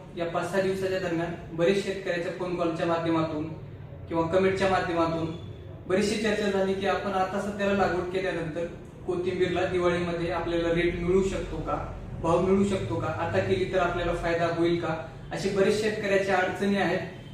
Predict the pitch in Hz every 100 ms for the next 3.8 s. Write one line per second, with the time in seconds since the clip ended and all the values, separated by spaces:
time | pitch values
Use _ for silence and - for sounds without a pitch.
0 | - 208 208 - 226 226 220 214 208 190
1 | - - 196 - 208 202 180 170 170 185
2 | 190 185 196 202 208 196 196 190 190 180
3 | 190 185 185 165 160 160 151 165